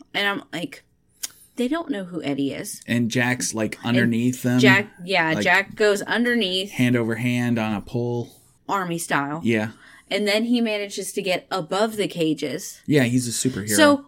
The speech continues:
Speaker 1: all of these women are just sitting on beds.
Speaker 2: Yeah.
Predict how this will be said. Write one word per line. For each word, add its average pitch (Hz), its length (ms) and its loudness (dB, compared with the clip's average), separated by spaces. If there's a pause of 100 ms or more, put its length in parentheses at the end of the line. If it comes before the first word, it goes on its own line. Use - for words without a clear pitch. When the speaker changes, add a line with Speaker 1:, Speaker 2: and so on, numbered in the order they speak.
Speaker 1:
all 320 300 2
of 403 80 0
these 320 260 2
women 208 580 2 (260)
are 190 100 2
just 196 360 -4 (520)
sitting 233 420 0
on 196 160 0
beds. 170 560 -2 (480)
Speaker 2:
Yeah. 143 220 6